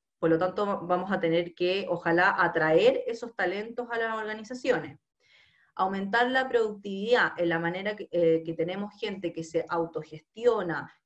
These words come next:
que es más ágil y que es más efectiva en, en los procesos organizacionales, la, la productividad va a aumentar porque el desempeño también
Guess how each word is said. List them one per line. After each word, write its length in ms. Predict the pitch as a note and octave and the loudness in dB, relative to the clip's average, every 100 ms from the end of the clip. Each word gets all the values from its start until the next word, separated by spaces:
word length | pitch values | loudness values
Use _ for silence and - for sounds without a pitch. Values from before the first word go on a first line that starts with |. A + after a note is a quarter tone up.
| _ | _
que 120 | F#3 | -10
es 80 | F#3+ | -8
más 280 | F3 D#3+ E3+ | -8 -6 -2
ágil 500 | A3 A3 - G3+ - | 0 0 -4 -12 -12
y 100 | E3 | -10
que 120 | F3+ | -10
es 40 | |
más 200 | F#3 F#3 | -10 -10
efectiva 680 | E3+ D#3 - - A#3+ F#3+ E3 | -10 -10 -14 -10 -2 0 0
en, 200 | E3 D#3+ | -4 -6
en 340 | E3 E3 D#3+ D#3 | -4 -2 -2 -4
los 140 | D#3 | -6
procesos 460 | D#3 D#3 F3+ F#3+ F#3+ | -14 -14 -14 -10 -8
organizacionales, 960 | E3+ D3+ D3+ - D#3+ D#3 F3+ A3+ D4 - _ _ | -6 -8 -14 -14 -8 -4 -2 0 -2 -8 _ _
la, 280 | - F3+ E3+ - | -2 -2 -2 0
la 240 | E3+ E3 | 2 4
productividad 540 | E3 E3 E3+ E3 F3 | 2 0 0 2 4
va 40 | F#3 | 2
a 40 | |
aumentar 560 | F3+ D#3 D3+ E3+ G3 - | -2 -6 -4 -2 -2 -2
porque 260 | G#3+ E3+ E3 | -8 -4 -4
el 100 | D#3+ | -4
desempeño 760 | D#3 - D#3 - C#4 D4+ B3+ G#3 | -4 -8 -10 -2 -2 -2 -6 -4
también 520 | F#3+ F#3 F#3 G3 | -6 -4 -8 -8